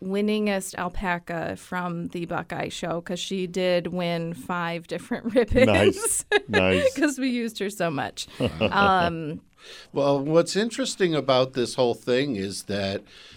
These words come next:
Speaker 3: I think of dog shows, and you're right, the, you can do great in obedience and
Speaker 1: Mm-hmm.
Speaker 3: terrible in terms of the show, the,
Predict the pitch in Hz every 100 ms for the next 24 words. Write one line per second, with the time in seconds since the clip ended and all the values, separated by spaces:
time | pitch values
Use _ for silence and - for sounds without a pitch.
0 | - _ _ - 117 110 107 - 110 120
1 | 120 156 156 143 - 117 123 131 131 120
2 | 110 120 131 175 240 147 101 110 110 113
3 | 123 143 135 127 123 117 135 156 143 131
4 | 113 123 120 123 120 139 - 120 107 -
5 | 151 160 220 233 101 214 - - - -
6 | 123 127 127 120 120 120 113 117 104 -
7 | 139 151 196 131 - 104 107